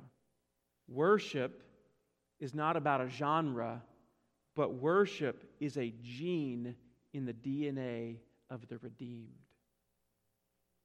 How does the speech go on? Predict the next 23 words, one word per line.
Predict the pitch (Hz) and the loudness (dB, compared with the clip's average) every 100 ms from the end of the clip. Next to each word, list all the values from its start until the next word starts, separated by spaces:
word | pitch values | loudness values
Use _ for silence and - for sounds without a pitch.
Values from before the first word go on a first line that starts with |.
| _ _ _ _ _ _ _ _ _ _ | _ _ _ _ _ _ _ _ _ _
That | 139 | -4
was | 123 - | -4 -8
so, | 151 147 - - - - | -8 -8 -10 -16 -12 -2
so | 175 | -2
good. | 135 113 120 - _ _ _ _ _ _ _ - _ _ _ _ _ _ _ _ _ _ _ | -2 -6 -8 -18 _ _ _ _ _ _ _ -20 _ _ _ _ _ _ _ _ _ _ _
That's | 147 147 | -8 -8
exactly | 117 139 135 135 139 | -4 -2 -2 -2 -4
what | 135 | -4
we're | 135 | -8
talking | 143 139 135 117 | -10 -12 -10 -14
about | 104 123 | -14 -16
here. | 117 - _ _ _ _ _ _ _ _ _ _ _ _ _ _ _ _ _ _ _ _ _ _ _ _ _ _ _ _ _ _ _ _ _ _ _ _ _ _ _ _ _ _ 135 | -20 -20 _ _ _ _ _ _ _ _ _ _ _ _ _ _ _ _ _ _ _ _ _ _ _ _ _ _ _ _ _ _ _ _ _ _ _ _ _ _ _ _ _ _ -4
As | 147 165 | -2 -2
I | 170 | -6
close, | - 135 117 113 | -4 -2 -2 -6
I, | 123 127 | -6 -4
I | 160 | -6
just | 143 - | -10 -8
want | 175 | -10
you | 160 | -8
to | 139 | -6
hear | 170 | -6
it. | 117 | -6